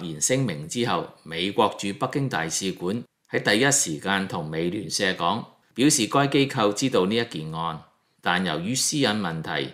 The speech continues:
無法進一步置評。而喺大使館發出嘅一封電子郵件中，佢提到咗美國政府似乎極為平淡咁反應，並且冇提到乜嘢信息。大使館係咁寫㗎，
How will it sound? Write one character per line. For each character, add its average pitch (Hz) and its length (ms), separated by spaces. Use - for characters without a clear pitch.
無 73 180
法 98 180
進 98 220
一 113 160
步 85 160
置 85 260
評。 82 200
而 73 60
喺 113 220
大 98 220
使 117 200
館 123 220
發 127 220
出 135 160
嘅 117 120
一 127 140
封 143 260
電 95 220
子 87 140
郵 95 280
件 117 240
中， 135 300
佢 117 220
提 92 180
到 110 200
咗 104 320
美 85 220
國 101 180
政 104 260
府 117 280
似 117 180
乎 90 240
極 92 200
為 78 160
平 78 340
淡 82 320
咁 82 160
反 101 260
應， 85 240
並 98 200
且 117 200
冇 95 220
提 78 220
到 101 120
乜 110 200
嘢 92 180
信 92 220
息。 120 200
大 101 200
使 135 220
館 131 220
係 117 160
咁 117 180
寫 101 220
㗎， 104 180